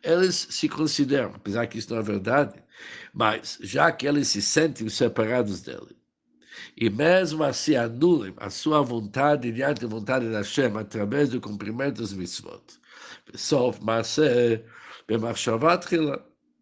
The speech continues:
Além disso, o ato final, composto de mitzvot, que são realizados com objetos físicos,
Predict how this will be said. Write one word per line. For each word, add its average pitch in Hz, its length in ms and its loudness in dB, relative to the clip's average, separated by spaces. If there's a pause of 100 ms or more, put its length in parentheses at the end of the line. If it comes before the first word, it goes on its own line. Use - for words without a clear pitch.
(400)
Além 139 460 4
disso, 139 480 -6
o 107 240 -6
ato 160 400 2
final, 127 600 -4 (840)
composto 143 680 2
de 135 140 0
mitzvot, 101 640 -6
que - 120 -10
são 143 220 -2
realizados 123 760 -2
com 104 140 -8
objetos 120 460 -4
físicos, 135 800 -8